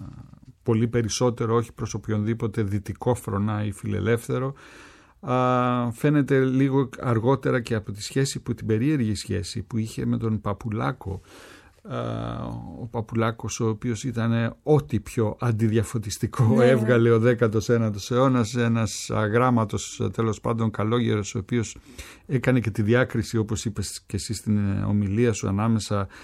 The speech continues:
Speaker 1: στα ιερά γράμματα και στα άθεα γράμματα.
Speaker 2: Ναι.
Speaker 1: Άθεα ήταν οτιδήποτε δεν συμπεριλαμβάνεται μέσα στα πατερικά
Speaker 2: Ναι.
Speaker 1: κείμενα, όλη η γνώση του διαφωτισμού, όλη η επιστημονική γνώση.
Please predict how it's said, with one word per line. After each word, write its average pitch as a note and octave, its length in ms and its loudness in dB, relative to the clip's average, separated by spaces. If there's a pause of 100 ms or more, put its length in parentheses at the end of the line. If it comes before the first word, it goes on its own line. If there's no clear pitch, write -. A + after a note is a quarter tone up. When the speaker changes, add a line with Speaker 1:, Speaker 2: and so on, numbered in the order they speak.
(300)
Speaker 1:
στα G2+ 920 -2
ιερά A#2 500 4
γράμματα G#2+ 800 0
και G2 200 -8
στα G2 560 -4
άθεα G#2+ 480 -2
γράμματα. G#3 580 0
Speaker 2:
Ναι. G#3 100 -2 (580)
Speaker 1:
Άθεα A#2+ 540 2
ήταν A#2 440 2
οτιδήποτε B2 800 2
δεν A2+ 340 4
συμπεριλαμβάνεται A2 880 2
μέσα G#2 260 0
στα G2+ 200 -2
πατερικά G2+ 600 0
Speaker 2:
Ναι. A#3 80 2
Speaker 1:
κείμενα, C3 420 4
όλη B2 580 4
η B2+ 80 2
γνώση A2+ 440 2
του G2 120 -6
διαφωτισμού, G2+ 760 2
όλη A#2+ 180 4
η - 20 4
επιστημονική G2+ 640 -2
γνώση. C3 500 -2